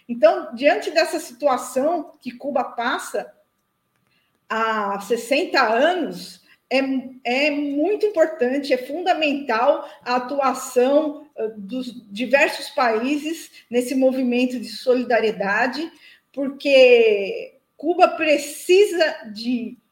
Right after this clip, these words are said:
pessoas que divulguem, pra começar, divulguem as notícias sobre o país, as notícias de verdade sobre Cuba, porque, como você mesmo mencionou,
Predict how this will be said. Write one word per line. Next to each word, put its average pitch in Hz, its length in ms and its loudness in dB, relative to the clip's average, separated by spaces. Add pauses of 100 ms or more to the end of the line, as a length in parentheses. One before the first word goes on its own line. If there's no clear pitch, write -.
(180)
pessoas 269 600 4
que 262 140 -10
divulguem, 277 800 -2 (240)
pra - 100 -6
começar, 262 840 -6 (100)
divulguem 311 800 0
as 294 120 0
notícias 285 920 -6 (220)
sobre 247 320 -2
o 247 100 -8
país, 220 600 -4 (160)
as 233 160 -6
notícias 247 680 -6
de 262 80 -8
verdade 247 720 4
sobre 196 320 -4
Cuba, 262 420 -2 (240)
porque, 233 280 -8
como 262 200 -2
você 247 220 -4
mesmo 254 320 0
mencionou, 240 600 -2